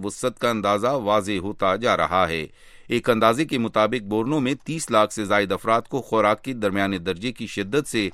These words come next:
انتہائی درجے تک کی قلت کا سامنا تھا۔ کاسٹیلا عالمی ادارہ صحت کے ایمرجنسی مینجمنٹ اینڈ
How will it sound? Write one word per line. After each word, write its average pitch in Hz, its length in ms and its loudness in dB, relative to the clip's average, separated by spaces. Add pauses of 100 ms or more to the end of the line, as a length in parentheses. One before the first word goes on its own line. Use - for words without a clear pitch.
(420)
انتہائی 113 480 2
درجے 101 360 -2
تک 117 280 -2
کی 127 280 -8
قلت 107 400 0
کا 110 120 0
سامنا 85 420 2
تھا۔ 82 280 -2 (520)
کاسٹیلا 135 520 2
عالمی 127 440 2
ادارہ 107 320 4
صحت 117 360 -4
کے 107 220 0 (1040)
ایمرجنسی 127 640 0
مینجمنٹ 123 560 0
اینڈ 107 180 0